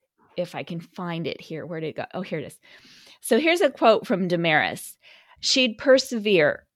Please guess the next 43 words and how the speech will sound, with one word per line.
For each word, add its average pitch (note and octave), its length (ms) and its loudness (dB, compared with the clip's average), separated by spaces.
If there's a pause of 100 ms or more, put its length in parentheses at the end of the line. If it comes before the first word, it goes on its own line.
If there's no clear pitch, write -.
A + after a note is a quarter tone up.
(140)
even B3 320 0
if A#3 320 -2
the G#3 100 -2
thought G3+ 400 4
of F#3+ 120 -2
asserting A3+ 460 0
herself A3 600 -2
among F#3 320 -2
strangers E3 580 -4
delighted G3 520 0
her G3+ 220 0
as F3+ 220 -2
much F#3+ 240 -4
as F3+ 160 -8
the F3 120 -8
prospect E3+ 600 -4
of F3 140 -4
being E3 260 -4
dragged F3 440 2
behind A#3 380 -2
a A#3+ 60 -2
horse E3 480 -2 (120)
by F3+ 220 4
her A#3+ 220 -2
hair F3 480 4 (220)
through G3+ 300 4
a G3 100 2
bed D#3+ 220 6
of D#3 140 -2
cacti." B2 720 0 (1200)
I G3 160 4
just, G3 420 0 (300)
I G#3+ 120 4
had A3+ 200 6
to A3 80 -2
laugh F#3+ 360 6
out G3 240 4
loud F3 360 6
when E3+ 120 0
I E3+ 100 0
read E3 320 2
that C#3+ 300 2
because D#3+ 680 -4